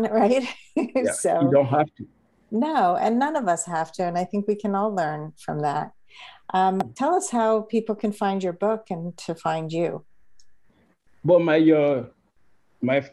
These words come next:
Speaker 2: first book is called, uh, A Frenchman Perspective on American Woman, uh, Love, Respect, and Relationship. And the second book is Love Like the French. Um, they are on Barnes and Noble and, uh, Amazon,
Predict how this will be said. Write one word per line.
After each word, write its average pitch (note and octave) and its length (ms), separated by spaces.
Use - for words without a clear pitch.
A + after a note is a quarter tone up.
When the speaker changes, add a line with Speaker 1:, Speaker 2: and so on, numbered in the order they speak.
Speaker 2:
first G#3 220
book E3 120
is B2 120
called, C#3+ 420
uh, B2+ 240
A - 20
Frenchman D#3+ 540
Perspective C#3+ 720
on B2+ 140
American B2 380
Woman, D3 400
uh, A2 160
Love, A#2+ 200
Respect, A2+ 520
and A2 140
Relationship. B2 600
And C3 240
the B2+ 140
second D#3+ 440
book D3+ 220
is B2+ 120
Love C#3 320
Like A#2+ 140
the G#2+ 80
French. F3 300
Um, A#2+ 220
they C3+ 80
are B2+ 160
on A2 140
Barnes C#3+ 340
and C3 80
Noble D3 340
and, A#2+ 320
uh, A2+ 200
Amazon, B2+ 420